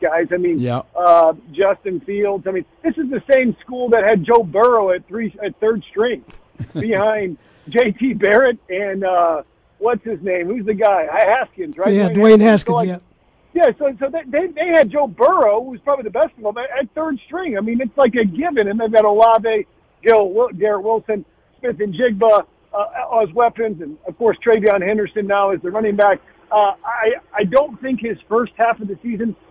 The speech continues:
Speaker 1: was nearly as good as his second half of the season. What Walker's done as a tailback, save for la-, uh, last week,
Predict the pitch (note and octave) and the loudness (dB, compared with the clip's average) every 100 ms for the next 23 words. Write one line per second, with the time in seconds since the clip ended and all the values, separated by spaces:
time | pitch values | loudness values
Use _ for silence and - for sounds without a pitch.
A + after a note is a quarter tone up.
0 | _ F#3+ E3 G3 B3 A#3 G#3 D3+ A3 F#3+ | _ 0 2 2 2 2 0 2 4 4
1 | D3 D#3+ - A3 G#3 F#3+ G#3+ F#3+ F3+ - | 0 -4 0 0 0 0 0 -2 -10 -6
2 | G#3 F3 F#3+ _ _ - A3 G#3+ C4 F4 | -6 -4 -6 _ _ 4 6 8 6 6
3 | C#4+ G3+ A3+ A3 E3 C#3+ A#3+ A3+ F3 F3 | 0 -2 0 0 -6 -2 0 2 2 0
4 | - - G3+ G#3 E3+ D#3+ D3+ _ _ E3+ | -2 -2 -2 -2 -4 -10 -10 _ _ -2
5 | G#3 F3 D#3 F3 G#3 F3+ - G3+ G3+ D3 | -2 0 0 0 0 -2 -6 -8 -6 -8